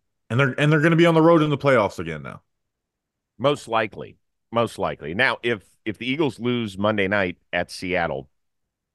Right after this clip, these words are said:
Speaker 2: and then Dallas and Philly are still tied atop the N F C East, there is a way, although I, it's very tough to imagine with Philly's schedule. They go Giants, Cardinals, Giants, I believe, and Dallas still has to go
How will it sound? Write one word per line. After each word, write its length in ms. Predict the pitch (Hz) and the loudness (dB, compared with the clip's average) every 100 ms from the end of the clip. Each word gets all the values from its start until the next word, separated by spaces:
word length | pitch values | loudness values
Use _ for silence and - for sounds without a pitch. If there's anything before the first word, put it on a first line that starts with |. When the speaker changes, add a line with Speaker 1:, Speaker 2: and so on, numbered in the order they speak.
| _ _ | _ _
Speaker 2:
and 160 | 98 104 | -8 -6
then 220 | 98 95 _ _ _ _ | -6 -8 _ _ _ _
Dallas 600 | 76 104 110 104 98 - - 87 | -2 0 2 0 -4 -10 -14 -8
and 440 | 90 82 80 73 _ | -6 -6 -10 -14 _
Philly 460 | - 120 98 80 73 _ _ _ _ - _ 82 | -2 -2 -2 -8 -14 _ _ _ _ -20 _ -8
are 160 | 87 | -6
still 260 | - - 104 | -8 -4 -4
tied 360 | - 95 95 | -2 0 0
atop 340 | 87 - 87 - | -2 -4 -4 -4
the 160 | 85 | -8
N 120 | 90 90 | -6 -8
F 100 | - | -10
C 140 | 87 | -14
East, 500 | 78 101 82 - - _ _ _ _ - | -12 -10 -10 -12 -18 _ _ _ _ -4
there 180 | 107 135 | 0 0
is 140 | 117 | -2
a 60 | 104 | -2
way, 560 | 113 113 92 82 80 _ _ _ _ - | 2 2 0 -4 -12 _ _ _ _ -6
although 220 | 98 101 | -2 0
I, 140 | 95 - - | -2 -6 -16
it's 420 | 90 82 - 92 | -16 -16 -14 -16
very 320 | 87 120 113 | -4 0 0
tough 240 | 95 107 85 | -2 -6 -8
to 140 | 95 | -10
imagine 480 | 82 80 82 82 76 | -10 -6 -8 -8 -12
with 140 | 76 - | -14 -8
Philly's 340 | 110 87 78 | -6 -6 -8
schedule. 440 | - 90 85 80 | -8 -8 -8 -10
They 120 | 73 80 | -10 -10
go 140 | 80 | -10
Giants, 580 | 76 98 98 98 95 - | -10 -6 -4 -4 -6 -12
Cardinals, 460 | - 95 85 73 | -6 -4 -4 -12
Giants, 640 | 64 - 98 92 78 71 76 | -14 -6 -2 -2 -4 -10 -12
I 80 | 69 | -12
believe, 340 | 71 73 71 _ _ _ - | -12 -12 -14 _ _ _ -14
and 180 | 90 82 | -12 -6
Dallas 380 | 107 123 113 95 | 0 0 0 -6
still 240 | - 104 | -6 -6
has 280 | 95 90 - | -4 -6 -8
to 100 | 82 | -8
go 300 | 90 85 | -6 -6